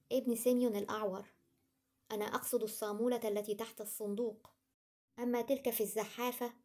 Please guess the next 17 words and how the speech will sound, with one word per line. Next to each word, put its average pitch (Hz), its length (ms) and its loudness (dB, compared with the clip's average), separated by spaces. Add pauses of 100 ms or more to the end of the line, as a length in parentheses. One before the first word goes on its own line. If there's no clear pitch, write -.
(260)
في 214 100 -8
الحوش - 560 0 (580)
فككتها 240 760 0
أنا 240 120 4
ومتروفان. 214 680 0 (1400)
أي 240 180 6
متروفان؟ 214 680 2 (1200)
متروفان 214 440 4
بيتروف، 233 600 0 (500)
ألم 208 160 0
تسمع 208 320 -2
عنه؟ 214 300 -2 (760)
إنه 247 320 4
يصنع 202 320 0
الشباك 214 500 -2
ويبيعها 214 680 2
للسادة، 196 600 -2